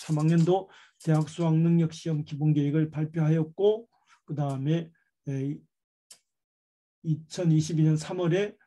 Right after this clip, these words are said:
시행 세-, 기본 계획이 공고될 것이고 이천이십이 년 십일월 십칠일 시험을 보고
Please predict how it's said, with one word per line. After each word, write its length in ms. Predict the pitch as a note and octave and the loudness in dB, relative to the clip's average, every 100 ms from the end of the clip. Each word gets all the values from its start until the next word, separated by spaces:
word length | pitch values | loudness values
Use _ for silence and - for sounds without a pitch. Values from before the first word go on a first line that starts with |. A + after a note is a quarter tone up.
| _ _ _ | _ _ _
시행 640 | - - - F#3+ G3 G3 F#3 | -20 -14 -6 0 0 0 -6
세-, 340 | - E3 E3 | -4 -4 -4
기본 300 | - D#3+ F3+ | -4 -2 0
계획이 580 | D#3+ D#3 C3+ F3 F3 C#3+ _ _ _ | 2 2 2 0 -2 -6 _ _ _
공고될 520 | D#3+ D3+ D#3+ D#3+ D#3 | -2 0 2 0 -2
것이고 640 | D#3 - - F3 F#3+ A#3+ _ _ - | -4 -12 -6 -2 -2 -4 _ _ -2
이천이십이 880 | D#3 D#3 E3 D#3 - E3+ D3+ D#3+ D3+ | -2 0 -2 -2 -4 -6 -4 0 2
년 140 | D#3 | 2
십일월 360 | D#3 F3 F3+ F3+ | 0 -2 0 0
십칠일 420 | - - E3+ F3 | -2 -8 -2 -2
시험을 440 | D#3 E3+ D#3+ D#3 | -2 0 2 2
보고 400 | C#3 D3 F#3 G#3 | 0 -4 -4 -4